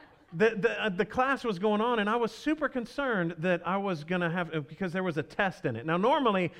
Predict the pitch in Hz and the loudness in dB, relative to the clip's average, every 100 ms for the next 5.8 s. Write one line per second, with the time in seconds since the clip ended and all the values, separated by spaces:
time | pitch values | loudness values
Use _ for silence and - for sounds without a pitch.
0 | - 175 190 185 165 156 139 - - _ | -2 4 4 6 6 6 2 -4 -20 _
1 | - 214 - 208 165 - 180 147 - 143 | 4 4 4 4 4 4 2 2 -2 -2
2 | 123 170 180 170 151 165 170 131 85 - | 0 0 2 2 4 2 4 0 0 -4
3 | 160 165 202 185 170 147 - 202 190 156 | 0 2 4 2 0 -4 -4 0 2 2
4 | 127 120 139 135 123 196 147 104 123 147 | 0 -2 0 0 -2 -2 -2 -2 -2 0
5 | 151 139 - 180 151 120 110 110 | 0 -2 0 0 2 -4 -4 -6